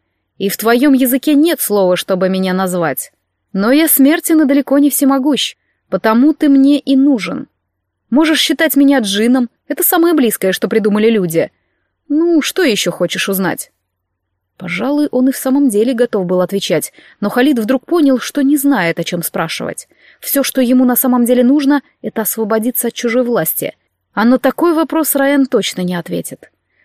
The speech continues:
Спрашивать же о чем-то другом, вроде настоящей судьбы и прошлой тени чародея, Халид не собирался. Отповедь Раена об искренности он запомнил хорошо.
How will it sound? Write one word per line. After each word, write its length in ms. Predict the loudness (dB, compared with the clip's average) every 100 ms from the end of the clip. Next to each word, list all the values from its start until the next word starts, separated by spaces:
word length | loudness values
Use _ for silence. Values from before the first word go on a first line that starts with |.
| _
Спрашивать 680 | -8 -2 0 0 0 0 2
же 140 | 0
о 200 | 0 -4
чем-то 340 | -2 -2 0
другом, 420 | -2 -2 0 0 0
вроде 400 | -2 -2 -2 -4 -14 _
настоящей 540 | -6 0 0 0 -2
судьбы 400 | -2 -2 0 2
и 40 | 0
прошлой 380 | 0 -4 -2 0
тени 280 | 0 0
чародея, 600 | -2 -2 0 2 2 0 -2 _ _
Халид 300 | -4 -4 -2
не 100 | -2
собирался. 680 | 0 0 0 -2 -6 -8 -18 _ _ _ _ _ _
Отповедь 520 | -2 -2 0 0 2
Раена 480 | 2 2 2 2 2
об 160 | 2 0
искренности 720 | 0 0 2 0 0 0 0
он 180 | 0 0
запомнил 460 | 0 -2 -2 0 -2
хорошо. 560 | -4 -6 -6 -6 -8